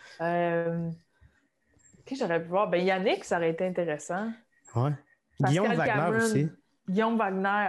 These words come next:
Speaker 1: il aurait-tu dit oui ? Je suis pas sûre qu'il aurait dit oui.
Speaker 2: Non, non, il a-, il aurait jamais dit oui à
Speaker 1: Il aurait
Speaker 2: ça.
Speaker 1: jamais dit oui à ça, ben
Speaker 2: Mais
Speaker 1: non.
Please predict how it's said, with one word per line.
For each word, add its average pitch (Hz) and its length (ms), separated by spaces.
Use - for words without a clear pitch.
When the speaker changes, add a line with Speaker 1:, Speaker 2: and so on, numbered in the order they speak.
Speaker 1:
il 185 100
aurait-tu 185 380
dit 208 140
oui ? 233 160
Je 254 60
suis 254 100
pas 185 100
sûre 208 160
qu'il 180 140
aurait 165 140
dit 160 120
oui. 175 160
Speaker 2:
Non, 143 100
non, 139 120
il 123 140
a-, 123 100
il 120 180
aurait 110 200
jamais 127 420
dit 120 180
oui 123 200
à 143 60
Speaker 1:
Il - 40
aurait 190 140
Speaker 2:
ça. - 120
Speaker 1:
jamais 208 300
dit 190 160
oui 196 220
à 175 140
ça, 202 260
ben 180 120
Speaker 2:
Mais 135 220
Speaker 1:
non. 143 60